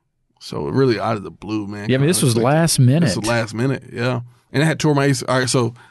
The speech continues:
Speaker 1: I missed the whole part where I tore my A C L.
Speaker 2: Yes, that's
Speaker 1: All right,
Speaker 2: right.
Speaker 1: I tore my A C L the third week of the regular season in high school.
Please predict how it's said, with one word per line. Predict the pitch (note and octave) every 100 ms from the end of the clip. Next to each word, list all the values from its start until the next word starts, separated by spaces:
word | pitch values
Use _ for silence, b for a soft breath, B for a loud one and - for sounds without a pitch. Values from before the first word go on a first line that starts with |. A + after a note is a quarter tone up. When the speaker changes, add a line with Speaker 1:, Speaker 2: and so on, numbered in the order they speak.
| -
Speaker 1:
I | C#3
missed | D#3+ D#3
the | C3
whole | B2+
part | A2+ B2
where | A#2+
I |
tore | B2 C#3
my | B2
A | A#2
C | A#2+ B2+
L. | B2 A#2+
Speaker 2:
Yes, | E3 D#3+
that's | D#3 D3+
Speaker 1:
All | D#3+
right, | D#3+ A2+
Speaker 2:
right. | -
Speaker 1:
I |
tore | A#2 E3
my | C#3
A | C3
C | B2 C3+
L |
the | A2+
third | A#2 B2+ A#2
week | A#2+ A#2 - B B B -
of | G#2 A2
the | G#2+
regular | A#2 A2
season | - A#2+ G#2 G2+
in |
high | G#2+ F#2
school. | - - -